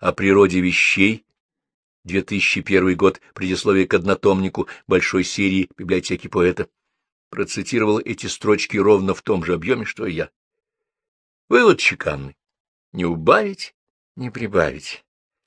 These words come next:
Но чуть выше у Жалковского сказаны были слова более принципиальные, позволяющие окончательно сблизить две поэтические стратегии, два темперамента.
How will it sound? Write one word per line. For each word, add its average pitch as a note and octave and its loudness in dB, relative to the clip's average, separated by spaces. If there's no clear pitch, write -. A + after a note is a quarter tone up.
Но G#2+ 2
чуть - -2
выше D#3+ -2
у F#2+ 0
Жалковского F2 0
сказаны F3 -4
были E3 -4
слова D3 2
более C3 0
принципиальные, F2 -2
позволяющие F2+ 0
окончательно G2 -2
сблизить G#2 -2
две G#2+ 0
поэтические C3 -6
стратегии, G#2+ -4
два G2 4
темперамента. F2 -4